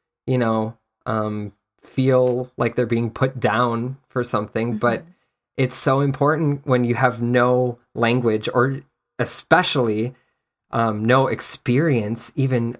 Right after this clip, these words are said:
Speaker 1: a g-, like, one one-hundredth of the, you know, pain and the, um,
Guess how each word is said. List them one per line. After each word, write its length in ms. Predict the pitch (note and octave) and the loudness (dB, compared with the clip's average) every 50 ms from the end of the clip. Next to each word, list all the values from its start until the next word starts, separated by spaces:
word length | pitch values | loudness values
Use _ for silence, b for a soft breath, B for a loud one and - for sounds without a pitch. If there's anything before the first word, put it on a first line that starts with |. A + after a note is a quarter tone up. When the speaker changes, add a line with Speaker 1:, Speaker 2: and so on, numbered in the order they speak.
| _ - | _ -2
Speaker 1:
a 120 | B2+ A#2+ | 0 0
g-, 140 | A#2+ B2 B2 A#2+ - C#3 - _ _ - | 0 -2 -6 -10 -10 -12 -12 _ _ -4
like, 340 | - C3+ B2 A2+ - - _ | -2 -2 -2 -2 -4 -10 _
one 500 | - - B2 A#2 C#3 D3 D3+ D#3+ E3 D#3 | -10 -6 -2 2 2 2 4 4 2 2
one-hundredth 800 | C#3+ C#3 C3+ B2 - - - C3+ C3+ B2 B2 A#2+ A2+ A2+ - - - | 4 2 2 2 0 0 0 2 2 2 2 2 0 0 -4 -6 -2
of 320 | - A#2 A2+ A2 A2+ A#2+ | 0 0 0 0 -2 -2
the, 320 | A#2+ A#2 A#2+ A#2 A2+ B2 - _ _ _ _ | -2 0 0 0 -2 -4 -10 _ _ _ _
you 140 | B2 A#2+ A2+ | -4 -2 0
know, 260 | A2+ A2 A2 A2 - _ _ _ _ _ _ _ _ _ _ _ _ _ _ _ - | 0 -2 -2 -4 -8 _ _ _ _ _ _ _ _ _ _ _ _ _ _ _ -12
pain 480 | - - B2+ A#2+ A#2+ A#2+ A#2+ A#2+ A#2 A2+ | -6 -2 0 0 2 2 2 2 2 0
and 260 | G#2 G#2 G#2+ G2+ - | -2 -2 -6 -6 -4
the, 320 | - A#2+ A2+ A2 G#2+ G#2 - | -2 -2 0 0 -2 -2 -2
um, 480 | G2+ A2 A2 G#2+ G#2+ G#2+ G#2+ G#2+ G#2+ | -2 -2 -2 -2 -4 -4 -8 -10 -12